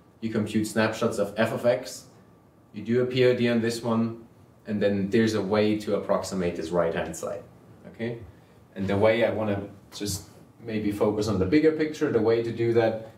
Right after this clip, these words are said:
um, there's, there's a method that gets you this. It's called discrete empirical interpolation. It would give you a selection operator, P,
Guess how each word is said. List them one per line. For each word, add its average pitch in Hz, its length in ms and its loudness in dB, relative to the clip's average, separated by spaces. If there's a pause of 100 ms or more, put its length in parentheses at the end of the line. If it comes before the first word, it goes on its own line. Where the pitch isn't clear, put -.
(260)
um, 98 280 0
there's, 101 260 2
there's 95 200 -4
a 95 40 -4
method 104 300 0
that 92 160 0
gets 135 240 0
you 127 100 -2
this. 127 160 -2
It's 104 140 -6
called 95 220 -2
discrete 98 340 -2
empirical 95 400 2
interpolation. 98 680 0
It 98 60 -4
would 101 180 -4
give 110 160 2
you 104 120 2
a - 20 0
selection 95 480 0
operator, 135 460 0
P, 165 440 -2